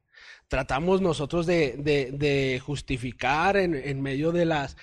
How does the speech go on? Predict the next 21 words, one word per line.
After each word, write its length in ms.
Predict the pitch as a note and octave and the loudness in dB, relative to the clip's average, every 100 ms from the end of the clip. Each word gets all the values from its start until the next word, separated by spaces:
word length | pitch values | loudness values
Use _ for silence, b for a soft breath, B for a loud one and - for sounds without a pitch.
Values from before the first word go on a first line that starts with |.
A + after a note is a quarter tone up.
| B B | B B
cuando 240 | D3 D3+ C#3 | -4 0 0
hay 140 | D3 | 2
una 240 | F3 F3+ | 2 0
pelea, 580 | - B2 C3 E3 F#3+ F#3+ | 0 -2 0 2 4 2
nos 240 | F#3+ E3 C#3 | 0 -2 -4
excusamos, 800 | - - C3 C#3+ D3+ F#3 G3 E3+ | -8 -10 -6 -2 0 2 2 2
decimos, 480 | C#3+ E3 E3+ D3+ | -2 -2 -2 -2
"Es 140 | E3 D#3 | -6 0
que 340 | G#3+ G#3+ G#3 | 6 6 6
lo 140 | F#3 D#3 | 4 0
hice 240 | D#3+ A3 | 0 -2
por 320 | - - D#3 | -2 -6 -2
esto". 380 | E3 D#3+ - G#2 b b b b b b _ _ _ | -2 -4 -10 -16 b b b b b b _ _ _
Ah, 240 | - C#3+ F#3 | -4 2 4
ok, 140 | F3+ F#3+ D3+ | 4 2 2
sí, 140 | G3+ | 2
yo 100 | G#3 | 2
hice 220 | A3+ B3+ | 4 4
esto, 180 | C4+ B3+ | 4 2
pero 340 | - F#3 E3+ C#3 | 2 2 4 0
aquel 640 | - G#3+ B3+ D#4+ D4 | -2 2 4 4 2